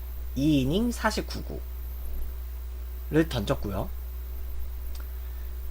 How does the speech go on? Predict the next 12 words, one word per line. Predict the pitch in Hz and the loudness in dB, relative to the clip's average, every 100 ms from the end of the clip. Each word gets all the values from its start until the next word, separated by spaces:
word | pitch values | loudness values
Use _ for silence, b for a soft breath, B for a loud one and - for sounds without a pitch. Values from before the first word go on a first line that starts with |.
| - - - - - | -4 -6 -6 -6 -4
그 | - 165 160 156 156 160 - | 6 10 12 10 10 6 10
오히려 | 151 254 269 - | 12 12 12 12
브레이브스는 | 156 208 220 214 226 214 | 10 12 12 8 8 10
오늘 | 160 139 185 233 - - - - - - - - - - - - - | 10 10 8 6 2 -4 -4 -4 -4 -4 -4 -4 -4 -4 -4 0 4
어떻게 | - 247 269 | 6 8 10
보면 | 254 240 208 | 12 12 12
오늘 | 131 190 190 | 10 12 10
불펜데이에서 | - 147 - 320 330 320 277 247 226 196 | 10 6 8 8 10 10 10 8 8 6
이-, | 117 131 - - | 6 2 2 2
이긴 | 120 160 | 4 8
건데, | 156 113 131 156 98 - - - - - - - - - | 8 8 10 8 8 -2 -4 -4 -4 -4 -4 -4 -4 -2
어? | 170 | -2